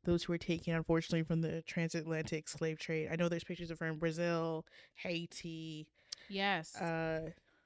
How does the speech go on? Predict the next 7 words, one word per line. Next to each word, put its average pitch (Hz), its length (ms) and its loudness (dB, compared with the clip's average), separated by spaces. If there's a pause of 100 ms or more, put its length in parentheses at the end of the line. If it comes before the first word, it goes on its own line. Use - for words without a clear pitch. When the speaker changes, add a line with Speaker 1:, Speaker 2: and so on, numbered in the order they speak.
Speaker 1:
Cuba. 165 880 2 (100)
Speaker 2:
Yes, 139 260 -12
definitely 170 280 -10
Cuba. 156 460 -12 (640)
Speaker 1:
Uh, 165 680 -8 (100)
yeah. 101 260 -8 (380)
Speaker 2:
Yeah. 160 200 -10